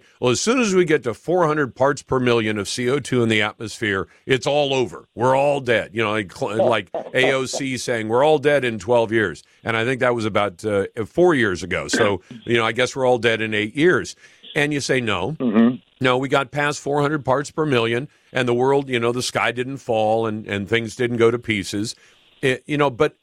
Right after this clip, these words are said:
Speaker 1: but what we should do is maintain the greatest ability to respond to those changes. So if we say,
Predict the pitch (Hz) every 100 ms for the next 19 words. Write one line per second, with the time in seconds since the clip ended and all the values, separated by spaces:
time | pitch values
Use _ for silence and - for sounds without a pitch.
0 | - 135 139 156 165 156 139 123 - 262
1 | 240 131 101 101 - 120 110 135 135 127
2 | 139 117 95 117 143 170 - 143 123 113
3 | 104 104 - _ _ _ - 123 113 -
4 | - 196 202 135 107 98 - 165 135 123
5 | 113 175 180 107 87 - 120 104 120 -
6 | 117 104